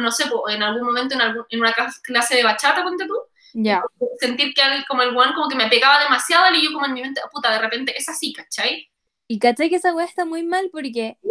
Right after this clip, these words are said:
Speaker 1: po.
Speaker 2: en realidad uno debería poder pedir su propio espacio, ¿cachai?
Speaker 1: Sí, bueno.
Speaker 2: Como, como que al final, claro, tú, a uno le da miedo decir algo porque es como, "Si lo digo, me van a decir, 'Ay, qué exagerada si la cuestión es
Speaker 1: Claro.
Speaker 2: así'".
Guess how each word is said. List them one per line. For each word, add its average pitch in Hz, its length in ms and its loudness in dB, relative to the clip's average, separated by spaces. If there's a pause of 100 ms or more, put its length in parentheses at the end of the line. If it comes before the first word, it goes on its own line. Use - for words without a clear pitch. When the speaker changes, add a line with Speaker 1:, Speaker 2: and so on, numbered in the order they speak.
(120)
Speaker 1:
po. 240 80 -4
Speaker 2:
en 226 160 0
realidad 240 440 2
uno 349 180 -4
debería 339 400 0
poder 349 260 -2
pedir 339 300 -2
su 349 160 -8
propio 339 200 -4
espacio, 311 540 -6
¿cachai? 214 360 -6
Speaker 1:
Sí, 330 40 0
bueno. 269 240 0
Speaker 2:
Como, 247 300 2 (800)
como 247 180 0
que 247 100 0
al 247 100 -2
final, 262 340 0
claro, 285 260 2 (300)
tú, 262 260 -4
a 220 100 4 (100)
uno 277 200 0
le 285 80 -2
da 269 160 0
miedo 285 380 -2
decir 277 340 -2
algo 254 340 0
porque 240 280 -2
es 247 80 -6
como, 277 260 -8
"Si 240 160 -4
lo 220 160 0
digo, 277 380 6
me 254 140 -2
van 262 160 0
a 277 100 -2
decir, 269 320 0
'Ay, 294 260 6
qué - 80 -14
exagerada 277 600 -2
si 277 80 -16
la 254 120 -8
cuestión 254 300 -8
es 262 80 -4
Speaker 1:
Claro. 294 180 2
Speaker 2:
así'". 196 220 -8